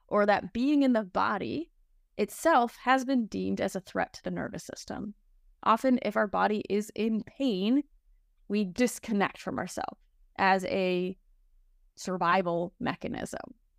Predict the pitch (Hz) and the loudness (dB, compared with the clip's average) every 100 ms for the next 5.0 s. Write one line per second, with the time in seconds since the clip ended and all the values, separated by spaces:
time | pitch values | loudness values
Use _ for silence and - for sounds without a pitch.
0 | _ _ _ _ _ _ _ 190 180 196 | _ _ _ _ _ _ _ 2 2 2
1 | - - 208 190 160 - - 175 180 180 | -6 0 0 2 0 -2 -4 -4 -2 -2
2 | 190 190 196 202 208 185 190 185 - - | -2 2 2 2 0 0 2 0 -2 -6
3 | 175 180 - - - 190 233 233 190 160 | -2 -2 -2 -4 -4 2 2 2 -2 -4
4 | - 180 180 165 165 110 - - - - | -2 0 0 -2 0 -2 -2 -6 -12 -16